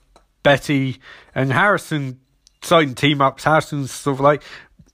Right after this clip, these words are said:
says to Team Flash, "We don't want General Wade Island being enemy," and then says to Betty, "You need to murder the General." And Betty's like, "I do, boss, I do." And I'm like, "Wait, what?" Harrison's going really evil really quickly.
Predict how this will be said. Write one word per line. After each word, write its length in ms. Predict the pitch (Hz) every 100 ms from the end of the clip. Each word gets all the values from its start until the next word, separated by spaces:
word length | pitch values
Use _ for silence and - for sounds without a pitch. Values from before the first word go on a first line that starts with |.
| _
says 260 | - 156 -
to 100 | 127
Team 240 | - 151
Flash, 300 | 143 135 - -
"We 120 | 156
don't 280 | 139 165 165
want 180 | 151 139
General 220 | 143 135
Wade 240 | 135 139
Island 400 | 135 135 131 127
being 220 | 120 120
enemy," 440 | 135 160 139 110 120
and 160 | 120
then 120 | 135 135
says 260 | - 151
to 80 | -
Betty, 420 | 117 127 - 156 - - -
"You 140 | 185
need 260 | 226 180 -
to 200 | - -
murder 480 | 190 277 208 135 113
the 160 | 107 120
General." 420 | 120 120 110 107
And 100 | 110
Betty's 380 | 139 127 110 -
like, 340 | 123 113 - - - -
"I 160 | 123 131
do, 340 | 131 147 147
boss, 340 | 135 113 104 -
I 180 | 120 120
do." 180 | 123
And 140 | 123 107
I'm 100 | 113
like, 220 | 123 117
"Wait, 180 | 139 113 101
what?" 420 | 113 165 226 - _ _ _ -
Harrison's 600 | - 349 359 294 196 -
going 340 | 170 143 120
really 340 | 160 240 190
evil 400 | 139 165 147 101
really 340 | 107 147 139 113
quickly. 580 | - 139 - - 90